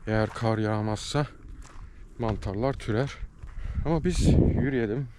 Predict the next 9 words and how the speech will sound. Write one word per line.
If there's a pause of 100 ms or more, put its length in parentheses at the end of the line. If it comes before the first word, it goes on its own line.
(200)
yürüyüş
yapalım. (920)
Bakalım. (2500)
Şurada
çok (140)
güzel
bir
mantar
gördüm.